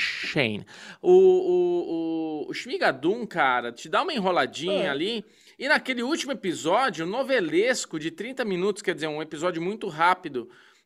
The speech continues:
Speaker 1: onde de repente a, a megera da cidade fica boazinha e tal. E na hora que eles vão atravessar,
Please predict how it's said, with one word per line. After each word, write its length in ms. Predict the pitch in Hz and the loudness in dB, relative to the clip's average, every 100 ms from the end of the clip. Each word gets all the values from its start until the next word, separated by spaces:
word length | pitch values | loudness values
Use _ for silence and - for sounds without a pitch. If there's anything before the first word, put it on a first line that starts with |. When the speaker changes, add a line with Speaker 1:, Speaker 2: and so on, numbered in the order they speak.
| - | -2
Speaker 1:
onde 260 | 220 196 | -2 2
de 100 | 196 | 4
repente 500 | 196 190 220 240 233 | 4 4 0 0 2
a, 280 | 208 180 165 | 4 6 4
a 300 | 147 147 151 | 2 -4 -4
megera 600 | 165 151 120 160 180 165 | -2 -4 0 4 6 6
da 120 | 160 | 0
cidade 440 | 147 143 143 156 147 | -4 -2 0 0 -2
fica 220 | 156 147 | -12 -10
boazinha 1040 | 123 127 110 117 196 202 185 175 156 143 151 | -4 -4 -4 -6 -4 -4 -4 -4 -2 -2 -2
e 160 | 196 190 | -4 -6
tal. 560 | - - 202 196 190 - - | -4 2 6 6 4 0 -12
E 40 | 220 | -2
na 120 | 262 | 2
hora 100 | 277 | 4
que 80 | 262 | 2
eles 140 | 262 | 0
vão 80 | 240 | 2
atravessar, 720 | 254 254 254 247 240 285 349 | 2 2 4 2 4 4 4